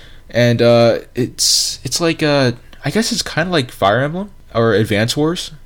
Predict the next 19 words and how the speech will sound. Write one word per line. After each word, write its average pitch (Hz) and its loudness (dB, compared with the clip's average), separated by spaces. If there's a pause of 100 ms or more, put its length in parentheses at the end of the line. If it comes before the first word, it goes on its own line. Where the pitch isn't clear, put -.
(160)
whichever 113 -4
one. 104 -2 (520)
Um, 107 -2
you're 131 2
using 147 2
cover. 156 0 (200)
Um, 107 0
you 117 0
know, 110 -2
cover, 131 0
ducking 120 -2
behind 110 -2
things, 98 -4
and 110 -2
you 107 -2
can 107 -4
throw 113 2
your, 110 2
uh, 95 2